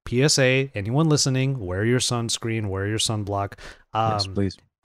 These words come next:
Speaker 1: my insecurity with doing the whole walking into a place shirtless is no longer about how fit I am, because I'm gonna get there. You know, I'm
Speaker 2: Mm-hmm.
Speaker 1: consistent. I'm gonna get there. I'm not even, I'm fine.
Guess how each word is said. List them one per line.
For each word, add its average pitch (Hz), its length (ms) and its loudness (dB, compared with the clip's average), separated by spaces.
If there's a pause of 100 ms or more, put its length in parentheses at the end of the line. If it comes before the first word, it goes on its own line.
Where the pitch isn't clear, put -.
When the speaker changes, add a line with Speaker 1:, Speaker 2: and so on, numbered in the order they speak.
(180)
Speaker 1:
my 196 600 6
insecurity 160 840 2
with 123 480 2
doing 131 280 2
the 123 100 2
whole 117 300 -2
walking 104 340 -4
into 110 220 -4
a 104 60 -4
place 101 200 -6
shirtless 139 360 -2
is 104 120 -4
no 123 140 -2
longer 123 400 -2
about 101 260 -4
how 98 120 -6
fit - 360 0
I 107 120 0
am, 85 200 -10
because 117 260 -2
I'm 123 120 -2
gonna 170 240 0
get 131 260 -4
there. 82 240 -14 (380)
You 110 80 -2
know, 92 60 -4
I'm 101 80 -2
Speaker 2:
Mm-hmm. 98 80 0
Speaker 1:
consistent. 139 420 2
I'm 101 80 -6
gonna 127 180 0
get 135 220 0
there. 139 100 2
I'm 110 140 -2
not 127 140 0
even, 117 280 -2 (400)
I'm 147 140 6
fine. 120 400 0